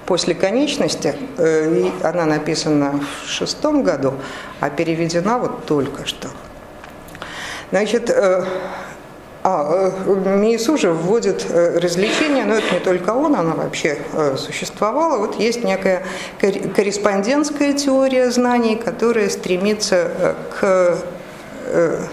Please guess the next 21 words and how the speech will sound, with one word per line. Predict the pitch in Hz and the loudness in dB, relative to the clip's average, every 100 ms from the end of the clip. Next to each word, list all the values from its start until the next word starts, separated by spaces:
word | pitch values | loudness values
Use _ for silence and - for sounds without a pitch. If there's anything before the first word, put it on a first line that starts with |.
| - - | -10 -4
рационализации. | 170 185 - 185 180 180 165 127 - - - - - - - - | -2 0 0 0 2 2 2 0 -2 -2 -4 -6 -10 -10 -12 -4
И | 190 | 0
наделяя | 196 185 185 196 196 190 180 170 | 2 2 2 2 2 2 2 2
рациональные | 165 165 185 175 175 160 156 147 | 0 -2 -2 0 0 2 2 2
приёмы | 147 165 160 147 147 | 2 0 2 4 4
мышления, | 160 180 - 269 277 269 285 285 - - - | 2 0 2 2 4 4 2 -2 -6 -8 -4
э, | 170 165 160 160 - | 0 2 2 0 -2
э, | 160 165 170 143 - - - | -2 0 0 0 -8 -8 0
универсальной, | 196 196 180 185 - 233 247 240 226 226 226 220 | 2 4 2 0 -2 0 2 2 2 0 -2 -2
э, | 165 151 151 170 - - - - - - | 0 0 0 -2 -6 -10 -12 -14 -14 -6
универсальным | - 190 190 185 226 226 185 | 0 2 2 2 0 0 0
жёстким | 147 175 - 170 | 2 0 0 -2
тождеством, | 170 151 143 - - - | 0 0 0 -4 -4 -8
то | - - | -6 -6
есть | - - | -4 -4
вводят | 151 220 220 170 | -2 0 0 0
в | 170 175 | -2 -2
них | 202 196 | -2 -2
понятие | - 156 170 170 165 | -2 0 0 0 -2
существования. | - - 165 - 165 165 139 127 127 131 135 | -2 -4 -6 -2 0 0 0 -2 -2 -2 0
Я | 160 | 0